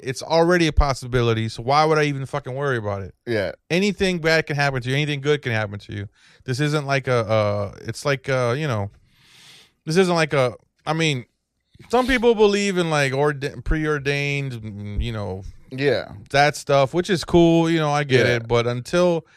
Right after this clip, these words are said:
Speaker 1: <clears throat> everything happens for a reason and all that good stuff. But, you know, if you truly believe that, then that would lead you to no stress too. You know what I mean?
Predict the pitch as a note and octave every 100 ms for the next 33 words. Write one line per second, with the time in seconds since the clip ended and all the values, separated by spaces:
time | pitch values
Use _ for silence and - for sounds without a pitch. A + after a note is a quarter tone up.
0 | _ _ _ _ _ _ - - - _
1 | _ - - D#3+ C#3 C3 D#3+ E3 E3 D#3+
2 | D3+ D#3 D3+ C#3 E3 E3+ D#3+ D#3 D3+ D3
3 | C#3+ C#3 C#3 - C#3+ C3+ C3 - - B2+
4 | A#2+ A#2+ G#2+ - _ _ _ _ C3 B2
5 | A#2+ C3+ B2+ G#3+ G3+ D#3+ D3 G#3 D3+ C3+
6 | A2+ B2+ B2 C3+ E3+ C#3 - C3 B2+ C3
7 | A2+ G#2 A#2 A2+ G#2 - G#2+ - - C#3
8 | F#2+ - - G#2+ A2 A2+ B2+ B2+